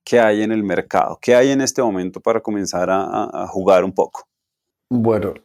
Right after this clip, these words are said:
Speaker 2: eh, le-, hay un par de cosas. Uno, en el episodio pasado, con todo y que no dijimos nada,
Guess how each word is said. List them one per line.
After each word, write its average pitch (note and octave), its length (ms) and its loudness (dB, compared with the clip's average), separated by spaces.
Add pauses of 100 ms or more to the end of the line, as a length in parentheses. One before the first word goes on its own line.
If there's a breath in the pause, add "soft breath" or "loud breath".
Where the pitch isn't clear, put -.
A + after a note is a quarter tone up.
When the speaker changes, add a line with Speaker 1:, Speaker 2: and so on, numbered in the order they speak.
(140)
Speaker 2:
eh, A2+ 680 2
le-, A2+ 220 -2
hay B2+ 240 0
un C3+ 120 -2
par C3+ 180 0
de C#3+ 100 -2
cosas. G2 300 -2
Uno, D#3 360 -2 (440)
en A#2+ 140 2
el A2+ 100 2
episodio A2+ 460 0
pasado, A#2 380 2
con A#2+ 180 -2
todo G2+ 100 0
y G2+ 60 -2
que B2 100 -6
no A#2+ 60 0
dijimos A2 340 0
nada, A2+ 400 -2